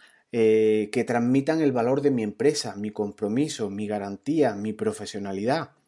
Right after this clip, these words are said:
Debo buscar unas imágenes impactantes en la que se vea todo ordenado, eh, que dé sensación de gran empe-, de empresa, que se vean nuestras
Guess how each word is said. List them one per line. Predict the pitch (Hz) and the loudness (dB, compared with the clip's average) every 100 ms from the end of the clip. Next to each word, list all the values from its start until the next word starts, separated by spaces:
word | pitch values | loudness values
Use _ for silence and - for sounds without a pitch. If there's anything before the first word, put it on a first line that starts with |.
| _ _ _ _ - _ | _ _ _ _ -20 _
Debo | 113 143 175 180 | 0 2 4 0
buscar | 151 160 165 | -2 -4 -2
unas | 160 139 135 | -2 -2 -2
imágenes | 127 139 151 139 139 | -4 -2 -4 -4 -4
impactantes | 117 98 - - 180 170 98 - _ _ - - - | -6 -8 -10 -8 -8 -6 -10 -10 _ _ -20 -20 -6
en | 120 | -2
la | 113 | 0
que | 113 110 | -2 -4
se | 110 | -2
vea | 120 135 131 | 0 0 0
todo | 123 123 | 2 2
ordenado, | 117 104 101 143 147 151 - _ - - - | 2 -2 -2 -2 -2 -4 -8 _ -20 -12 2
eh, | 110 107 | 2 4
que | 110 | 0
dé | 107 117 | 0 0
sensación | 123 113 113 - 117 107 | -2 -4 -6 -4 -2 -2
de | |
gran | 104 101 98 | -2 -2 -6
empe-, | 95 - 175 175 - | -4 0 0 0 -4
de | 104 | -2
empresa, | 104 - 139 165 156 156 - | -2 2 0 0 -6 -8 -8
que | 101 | -8
se | - | 0
vean | 110 117 117 | 0 2 0
nuestras | 117 - 107 107 - | -2 -4 -4 -4 -6